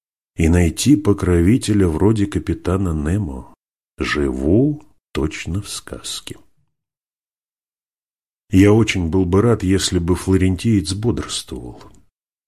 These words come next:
Мне становилось несносным это долгое молчание, с единственным аккомпанементом скрипящих на все лады стенок вагона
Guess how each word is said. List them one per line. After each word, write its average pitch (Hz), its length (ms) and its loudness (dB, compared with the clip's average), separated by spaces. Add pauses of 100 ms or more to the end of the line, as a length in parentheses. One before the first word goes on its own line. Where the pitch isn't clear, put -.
(280)
Мне 92 260 6
становилось 101 600 2
несносным 139 680 -2
это 73 160 -2
долгое 78 400 2
молчание, 101 800 -2 (300)
с - 140 0
единственным 95 1000 2
аккомпанементом 80 1000 0
скрипящих - 800 -2
на 78 100 -2
все - 200 -2
лады 76 280 0
стенок 78 420 -2
вагона 71 500 -2